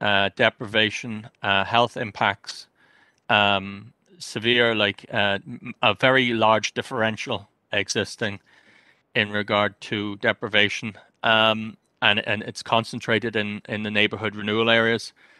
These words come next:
I'm wondering why, why, whether this fund would be subject to, uh, an equality screening for its impact on, uh, deprivation. Um, 'cause I think,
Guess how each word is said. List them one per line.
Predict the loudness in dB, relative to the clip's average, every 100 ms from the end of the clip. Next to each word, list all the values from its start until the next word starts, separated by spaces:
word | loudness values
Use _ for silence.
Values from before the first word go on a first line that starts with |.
| _ _ _ 0
I'm | 0 2
wondering | 2 0 -4 2
why, | 6 6 2 -4
why, | 0 4 4 4 -2 -2
whether | 0 0 -2
this | -2 -4
fund | -2 -2 -2 -6 -12 -12
would | -8 -6
be | -2 -2 -4
subject | -2 -2 0 2 2 _ -8
to, | -6 -6 -8 -6
uh, | 0 2 2 -2
an | -4
equality | -4 -2 -2 -2 -6
screening | -8 -4 -2 -2 -8 -14 _ _
for | -4 -2 -2
its | -4 -8
impact | -8 -2 0 0 _
on, | -4 -4 -4 -10 _ _ _ _ _ _ 2
uh, | 4 4 2
deprivation. | 2 2 2 2 2 2 -6 -14 _ _ _ _ _ _ -2
Um, | 2 2 0 -4 -14 -20 _ -20
'cause | -8 -2
I | -2
think, | 0 -4 -6